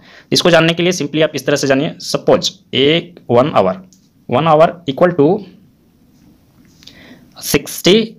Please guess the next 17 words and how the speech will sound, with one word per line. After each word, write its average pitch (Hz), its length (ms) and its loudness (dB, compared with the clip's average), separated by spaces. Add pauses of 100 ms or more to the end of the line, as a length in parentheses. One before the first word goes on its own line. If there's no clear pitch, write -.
(100)
मिनट, 101 340 -2 (800)
सिक्सटी - 260 -2
मिनट्स 160 180 0
होता 175 160 0
है 202 200 -4
वन, 127 360 -4
वन 143 140 0
आवर। 180 200 2 (260)
तो 117 360 -2 (720)
अब 151 200 2
इसको 165 160 0
just 170 260 0
उल्टा 165 180 4
करना 92 240 -4
है, 92 140 -12
वन 143 120 2
आवर, 92 280 -4